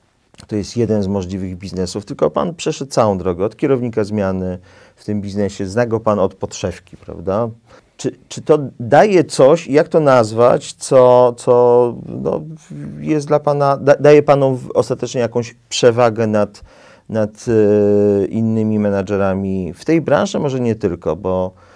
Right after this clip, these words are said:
bo rzeczywiście takich karier od, od, od, e, e, szczebla jeden do szczebla najwyższego jest,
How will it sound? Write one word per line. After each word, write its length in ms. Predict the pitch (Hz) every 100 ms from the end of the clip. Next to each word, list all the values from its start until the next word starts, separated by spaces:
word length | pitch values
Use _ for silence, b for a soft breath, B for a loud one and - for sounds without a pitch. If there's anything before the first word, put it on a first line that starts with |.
| b b b
bo 160 | 92 110
rzeczywiście 440 | 104 110 107 -
takich 360 | 104 107 113 -
karier 560 | 120 110 110 110 107 104 78
od, 380 | - 104 - - -
od, 260 | 110 -
od, 500 | - 107 107 - - 113 104 101 101 104 104 b b b b -
e, 40 | 95 104 104 107 87 101 104 104
e, 40 | 98
szczebla 460 | - 120 101 104
jeden 500 | 107 117 107 104 107
do 140 | 101 110
szczebla 380 | - 110 104
najwyższego 720 | 104 104 104 101 - 113 113
jest, 800 | 110 104 107 - - - - -